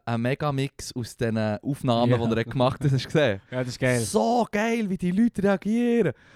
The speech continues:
Speaker 1: «Schatz, Schatz, ja, kennst du Reto Jost?»
Speaker 2: Ich würde vor allem dem Reto empfehlen, das noch ein bisschen zusammenzutrimmen. Und
Speaker 1: Und
Speaker 2: alles
Speaker 1: selber zu brauchen?
Speaker 2: im Solo.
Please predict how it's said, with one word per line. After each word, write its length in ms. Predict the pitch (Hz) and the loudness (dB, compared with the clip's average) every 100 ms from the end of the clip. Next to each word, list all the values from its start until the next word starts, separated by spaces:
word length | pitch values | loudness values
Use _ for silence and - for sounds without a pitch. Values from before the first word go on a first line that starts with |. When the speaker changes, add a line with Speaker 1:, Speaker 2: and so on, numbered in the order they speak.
| - _ | -20 _
Speaker 1:
«Schatz, 800 | - 226 392 - _ - - - - | -4 -2 -2 -4 _ -12 -12 -12 -14
Schatz, 880 | - 294 - 427 _ - - - - _ _ - | -8 -4 -4 -6 _ -18 -14 -14 -18 _ _ -14
ja, 360 | 311 175 185 226 370 466 _ _ _ | -8 -6 -4 -4 -4 -6 _ _ _
kennst 520 | - 381 403 - - 392 | -6 -4 -4 -6 -8 -4
du 40 | |
Reto 600 | 403 359 359 381 - 339 | -2 0 -2 -2 -4 -4
Jost?» 880 | 262 311 392 339 285 - - - - _ - | 2 4 4 4 0 -4 -2 -2 -8 _ -2
Speaker 2:
Ich 120 | 127 | 0
würde 120 | 127 | 0
vor 140 | 127 127 | 0 -2
allem 140 | 113 | 0
dem 40 | |
Reto 380 | 107 123 135 131 | 0 -2 -2 -4
empfehlen, 460 | 110 - 117 120 107 _ _ _ - | -6 -6 -4 -4 -8 _ _ _ -4
das 200 | 143 147 | -2 -2
noch 120 | 139 | -4
ein 120 | 143 | -4
bisschen 60 | - | -6
zusammenzutrimmen. 840 | 123 127 143 - 131 131 131 139 _ _ _ - | -4 -4 -6 -8 -8 -6 -6 -8 _ _ _ -8
Und 120 | 113 | -4
Speaker 1:
Und 100 | 127 | -2
Speaker 2:
alles 180 | 117 127 | 0 4
Speaker 1:
selber 160 | 170 240 | 4 2
zu 80 | - | 0
brauchen? 520 | 233 143 110 104 90 - | 4 4 2 -4 -4 -6
Speaker 2:
im 160 | 127 | -6
Solo. 800 | 127 139 143 170 165 151 156 | -2 2 4 6 6 4 2